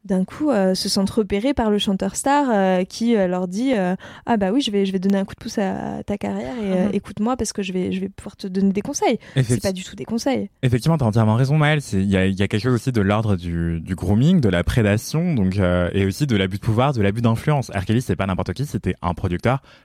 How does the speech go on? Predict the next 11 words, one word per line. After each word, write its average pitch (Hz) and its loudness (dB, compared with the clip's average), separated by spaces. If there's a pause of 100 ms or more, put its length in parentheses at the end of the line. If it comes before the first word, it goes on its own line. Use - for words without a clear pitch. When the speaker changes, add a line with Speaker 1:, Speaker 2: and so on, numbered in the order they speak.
(200)
Speaker 3:
ultra, 147 2
ultra, 107 0
ultra 98 -4
influent 98 0 (300)
et 110 0
un 98 0
chanteur 131 -2
très, - 0
très 127 -2
connu, 151 0
reconnu, 127 -2